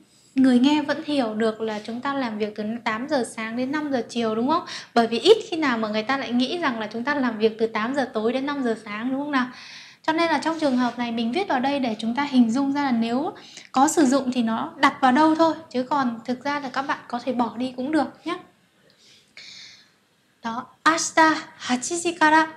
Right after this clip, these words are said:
go ji made hatarakimasu." Được chưa nhỉ? Mình lấy thêm một ví dụ nữa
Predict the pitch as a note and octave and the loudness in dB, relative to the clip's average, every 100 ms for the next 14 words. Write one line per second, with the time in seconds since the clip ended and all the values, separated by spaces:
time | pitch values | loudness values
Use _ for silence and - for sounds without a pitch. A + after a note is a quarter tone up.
0 | - B3 C#4 C#4 C#4+ C#4+ C#4 C#4 C#4 - | -4 0 0 0 -4 -2 0 -2 -2 -12
1 | _ - B3+ A#3 A#3 G#3+ G#3 - G#3+ A3 | _ -8 -6 -4 -6 -8 -6 -6 -6 -6
2 | C4+ - _ _ A3+ A3 C4 B3 - _ | -8 -12 _ _ -12 -6 -4 -4 -6 _
3 | _ _ _ - - - - - _ C#4+ | _ _ _ -20 -20 -20 -20 -20 _ -2
4 | C#4+ C#4+ C#4+ E4+ E4+ C4 A#3+ C4 E4+ D4 | 2 2 2 0 2 0 2 2 2 0
5 | A#3+ C4+ C4 F4+ G4 | 2 4 6 4 2